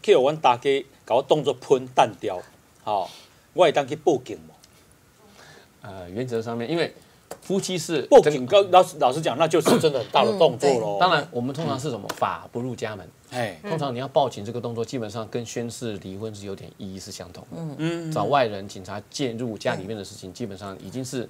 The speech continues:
Speaker 3: 对。
Speaker 2: 我相信他不在，他应该他在意的不是东西掉不掉，
Speaker 1: 嗯。
Speaker 2: 而是说我如果今天报警，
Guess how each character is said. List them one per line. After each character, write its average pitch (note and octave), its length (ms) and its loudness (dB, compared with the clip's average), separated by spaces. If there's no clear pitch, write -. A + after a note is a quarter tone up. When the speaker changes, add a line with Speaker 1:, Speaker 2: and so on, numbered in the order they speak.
Speaker 3:
对。 F3+ 80 -16
Speaker 2:
我 - 80 -2
相 G3+ 120 2
信 F3+ 160 0
他 E3 160 4
不 F3 160 -2
在， E3 360 4
他 G3+ 120 2
应 G3+ 120 -6
该 F#3+ 160 2
他 F#3 140 -4
在 F3+ 180 6
意 F3 120 -2
的 C3 100 0
不 B2 240 -6
是 C#3+ 180 -6
东 D3+ 160 4
西 C#3 140 -12
掉 C3+ 180 4
不 A2 100 -2
掉， B2 240 0
Speaker 1:
嗯。 E3 280 2
Speaker 2:
而 - 60 4
是 F3+ 140 0
说 F#3 100 2
我 C3+ 160 4
如 C3+ 80 0
果 F#3 100 4
今 D3+ 140 -2
天 G3 100 -2
报 F3 220 6
警， G2+ 240 -10